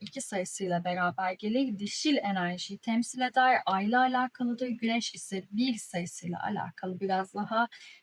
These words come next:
ve eril enerjiyi temsil eder. Şimdi burada bir eril ve dişil birlikteliği de var aslında sanki. Öyle söyleyeyim. Bir eril ve dişil bir araya gelmiş. Ancak yanında bir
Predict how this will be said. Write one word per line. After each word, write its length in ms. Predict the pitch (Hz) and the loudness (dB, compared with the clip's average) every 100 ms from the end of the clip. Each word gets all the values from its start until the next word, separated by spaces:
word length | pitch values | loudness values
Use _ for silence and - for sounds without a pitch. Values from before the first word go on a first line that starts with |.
| _ | _
ve 260 | 202 214 214 - _ _ _ _ _ _ _ _ - | 2 4 2 -6 _ _ _ _ _ _ _ _ 2
eril 300 | 240 190 - | 4 4 2
enerjiyi 800 | 240 233 214 208 202 208 220 226 - | 4 8 8 6 4 2 2 0 -2
temsil 500 | 202 180 - 240 - | 0 0 -2 -4 -2
eder. 420 | 196 175 156 - _ _ _ _ _ _ _ _ _ _ _ _ _ _ - | -2 -2 -4 -8 _ _ _ _ _ _ _ _ _ _ _ _ _ _ 0
Şimdi 340 | 320 359 294 | 6 8 10
burada 260 | 339 247 214 | 8 8 8
bir 180 | - - | 4 4
eril 300 | 214 220 277 | 6 8 10
ve 140 | 254 | 8
dişil 400 | 208 - - 247 | 6 4 4 4
birlikteliği 600 | 202 180 175 - 202 202 180 | 4 -2 -4 0 4 4 4
de 120 | 165 | 0
var 140 | 165 175 | -2 -4
aslında 400 | - - 175 185 | -4 -2 -2 -4
sanki. 560 | - 220 190 - - - | -4 -2 -2 -6 -14 4
Öyle 320 | 240 240 190 | 8 10 8
söyleyeyim. 680 | - 190 180 175 170 175 - _ - - - | 2 2 2 2 2 0 -4 _ -20 -16 0
Bir 300 | 208 247 240 | 4 6 4
eril 360 | 208 202 254 240 | 0 4 4 4
ve 140 | 208 | 2
dişil 440 | 196 - - 277 269 185 | 0 -2 4 4 4 0
bir 240 | 214 214 | 0 2
araya 360 | 185 185 190 220 | 0 0 2 2
gelmiş. 520 | 220 175 165 - - 190 | 2 -2 -2 -6 -10 -4
Ancak 440 | 190 190 214 - | -2 0 -4 0
yanında 400 | 196 190 196 214 | 2 2 2 0
bir 180 | 220 | -2